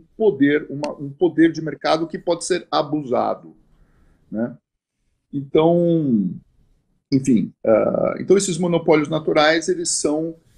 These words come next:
eh, eles são objetos clássicos de uma privatização. Eles podem ser, porque o, o, o Estado pode dizer, "Eu vou fazer, eu vou prover." Ou o Estado pode dizer assim, "Ok, eu vou,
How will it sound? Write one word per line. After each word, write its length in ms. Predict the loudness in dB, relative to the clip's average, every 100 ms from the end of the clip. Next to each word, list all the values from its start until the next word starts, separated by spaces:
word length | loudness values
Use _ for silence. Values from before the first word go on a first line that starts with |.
| _ _
eh, 920 | -2 0 0 0 0 -2 -2 -4 -6 -10
eles 160 | -6 -2
são 340 | 0 0 -2 -4
objetos 640 | -4 -2 0 2 2 -4
clássicos 880 | -8 -2 0 -2 -6 -10 -10 -10 -10 -14
de 140 | -6
uma 440 | -4 -2 -2 -2 -8 _ _ _ _ _ _
privatização. 680 | -4 2 2 2 -4 -6 -4
Eles 160 | -6 -4
podem 360 | 2 4 4
ser, 260 | -2 -2 -2
porque 180 | -2 2
o, 40 |
o, 380 | 2 2 0 0
o 40 |
Estado 480 | -2 -2 2 2 2
pode 200 | -2 -4
dizer, 160 | -2 2
"Eu 240 | 4 4 2
vou 180 | -2
fazer, 520 | -4 -4 -6 -8 -16 -6 -4 -2
eu 140 | -2
vou 180 | -2 -8
prover." 440 | -6 -8 -8 -16 _ _ _ _ 2
Ou 340 | 4 4 0
o 20 |
Estado 400 | -4 -2 -4 -4
pode 180 | -6 -8
dizer 140 | -6
assim, 280 | -8 -8 -12 -10
"Ok, 400 | -8 -6 -6 -6
eu 220 | -2 -2
vou, 360 | -2 -2 -2